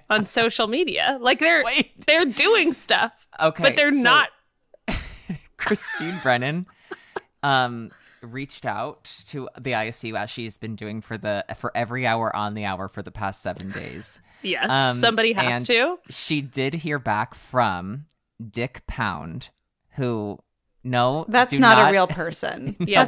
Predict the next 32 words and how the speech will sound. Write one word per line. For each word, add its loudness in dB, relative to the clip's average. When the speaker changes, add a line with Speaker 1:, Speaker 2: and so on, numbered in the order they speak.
Speaker 3:
That's 0
Speaker 1:
it 4
Speaker 3:
not 6
Speaker 1:
is. 4
Speaker 3:
a 2
real 2
Speaker 2:
it 0
is 2
a 0
Speaker 3:
person. -2
Speaker 2:
real 0
person. -8
Speaker 1:
Wait, 4
i-, 0
is 4
this 0
your 6
first 2
time 2
hearing 0
about 0
Dick -2
Pound? 2
He's -4
been 0
in 2
Olympic 0
news 0
for 0
many 0
years. -4
He -2